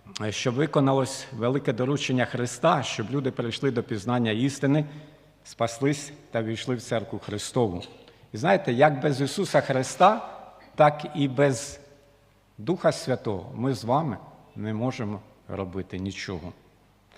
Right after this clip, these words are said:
І для нас це великий привілей мати Духа Святого і бути учасниками цього великого плану Божого під керівництвом Духа Святого. Але, знаєте, у мене ось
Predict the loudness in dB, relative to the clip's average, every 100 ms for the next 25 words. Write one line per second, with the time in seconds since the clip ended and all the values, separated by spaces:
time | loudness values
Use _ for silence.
0 | -20 -20 -20 -20 _ _ _ _ -2 0
1 | 4 6 6 4 0 2 4 2 2 -2
2 | 0 -2 2 2 2 0 -4 -4 -4 -2
3 | -4 -4 -4 -2 -2 -2 -4 -8 -8 -6
4 | -6 -6 -4 -2 -2 -4 -4 -2 -4 -4
5 | -4 -2 -2 -4 -6 -8 -4 -2 -2 -6
6 | -10 -8 -6 -6 -10 -10 -12 -10 -8 -6
7 | -8 -10 -12 -12 -14 -14 -14 -14 -14 -16
8 | -18 _ _ _ _ _ _ _ _ _
9 | _ _ _ -6 -2 0 0 0 -2 -2
10 | -4 -4 -4 0 0 -2 -4 -16 -20 -20
11 | _ -20 _ _ _ _ _ -10 -6 -6
12 | -8 -14